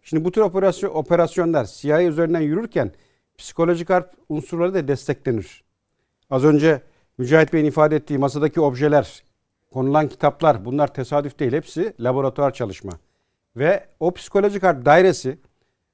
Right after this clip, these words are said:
bu videolar yayınlandıktan sonra toplumdaki karşılığını da araştırıyor. Merak etmeyin. Arzu ettiği sonucu bulmadığı için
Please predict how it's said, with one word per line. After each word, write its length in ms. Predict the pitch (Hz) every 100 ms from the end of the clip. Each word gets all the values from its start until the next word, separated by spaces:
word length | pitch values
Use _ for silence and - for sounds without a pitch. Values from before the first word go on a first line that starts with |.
| _ _
bu 220 | 120 190
videolar 300 | 180 190 185
yayınlandıktan 600 | 156 165 180 175 160 233
sonra 220 | - 165
toplumdaki 560 | - 156 190 190 180 160
karşılığını 480 | 160 165 - 190 196
da 60 |
araştırıyor. 440 | 160 156 - 170 127
Merak 300 | 131 139 151
etmeyin. 380 | - 113 82 - _ _ _ _ _ _ _ -
Arzu 340 | 143 165 175
ettiği 320 | 196 - 208
sonucu 440 | - 190 208 190 143
bulmadığı 460 | 233 247 220 214
için 460 | 180 - 180 180